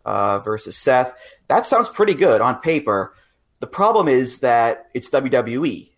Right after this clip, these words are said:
and their presentation and their booking and the context of it all, it does suck a lot of the juice out of it for me.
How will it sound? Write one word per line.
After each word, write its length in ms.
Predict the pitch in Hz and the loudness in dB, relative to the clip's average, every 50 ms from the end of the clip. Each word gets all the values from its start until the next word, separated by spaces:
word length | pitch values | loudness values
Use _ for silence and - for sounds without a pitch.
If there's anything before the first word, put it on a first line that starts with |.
| _ _ - | _ _ -6
and 560 | - 117 117 113 113 113 113 113 110 110 - - - - | -2 0 0 2 0 0 0 -2 -2 -4 -6 -8 -6 -2
their 320 | 123 123 131 131 131 127 | 0 2 4 4 2 2
presentation 920 | 127 - 156 147 143 143 131 131 - 165 160 165 - - 165 156 147 147 | 0 -2 -4 -4 -2 -4 -6 -4 -4 -4 -4 -4 -4 -4 -4 -4 -2 -4
and 180 | 123 110 110 107 | -6 -6 -6 -6
their 140 | 104 101 101 | -6 -6 -4
booking 640 | - 147 151 151 151 151 147 147 143 139 135 120 | 0 0 -2 0 0 -2 -2 0 0 -2 -2 -4
and 260 | 104 104 104 101 98 _ _ _ _ _ _ _ _ _ | -4 -4 -6 -8 -10 _ _ _ _ _ _ _ _ _
the 80 | - 120 | -8 -8
context 520 | - - 170 185 185 - 160 135 - - | -4 0 0 0 0 0 -2 -2 -2 -2
of 120 | 131 107 113 | -2 -2 0
it 80 | 110 | 0
all, 320 | 110 110 107 107 110 110 - - | 2 2 2 2 2 0 -2 -4
it 140 | 127 123 | -8 -4
does 340 | - 131 131 131 131 123 120 | -2 0 2 2 2 0 -2
suck 400 | - - - - 135 120 - - - | -2 -2 0 0 0 0 -2 -4 -4
a 80 | - 107 | -4 -2
lot 240 | 101 113 113 110 110 | 0 0 0 0 0
of 140 | 104 95 104 | -2 -4 -8
the 40 | |
juice 600 | 98 - - 117 117 104 98 - - - - - _ _ _ _ _ _ _ - | -12 -10 -6 -6 -6 -4 -4 -6 -6 -6 -8 -12 _ _ _ _ _ _ _ -2
out 180 | 110 113 110 107 | 0 0 0 0
of 80 | - 98 | -2 -8
it 80 | - - - | -12 -10 -10
for 80 | 107 | -10
me. 280 | 98 92 95 - - | -8 -8 -10 -14 -16